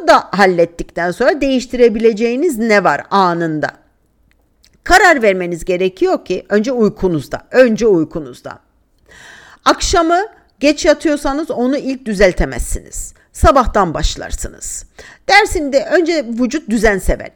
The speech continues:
İnsan vü-, düzen sever. Aa, doğa düzen üstüne kurulmuştur. Bu dünya düzen üstüne kurulmuştur. Vücudumuz da öyle.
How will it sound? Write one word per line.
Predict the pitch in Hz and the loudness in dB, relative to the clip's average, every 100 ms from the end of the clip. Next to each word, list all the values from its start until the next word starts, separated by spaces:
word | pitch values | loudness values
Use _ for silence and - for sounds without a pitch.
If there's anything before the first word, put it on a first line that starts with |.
| - | -2
İnsan | 220 208 254 254 | 0 0 -2 -2
vü-, | 202 147 156 | -2 -4 -8
düzen | 170 180 170 | -2 -2 -2
sever. | - 135 - - - _ _ _ _ _ _ | -2 -4 -6 -14 -16 _ _ _ _ _ _
Aa, | 175 160 139 143 175 190 135 | -6 -4 -6 -14 -16 -12 4
doğa | 220 240 311 220 | 8 8 6 4
düzen | 214 247 | 2 4
üstüne | 226 - - 156 | 2 0 -4 -4
kurulmuştur. | 147 165 156 147 151 139 - 120 | -2 -4 -4 -6 -8 -10 -14 -12
Bu | 147 247 | -6 -2
dünya | 220 214 214 208 165 | 0 2 2 2 0
düzen | 165 135 208 233 | -4 2 2 2
üstüne | 185 143 - 170 156 | -2 -10 -8 -6 -6
kurulmuştur. | 151 160 147 143 143 - - 120 - _ _ _ _ _ | -6 -8 -8 -10 -12 -12 -10 -12 -16 _ _ _ _ _
Vücudumuz | 196 208 226 214 202 185 | -4 -2 2 2 2 0
da | 190 107 | -2 -2
öyle. | 147 139 123 | -6 -10 -12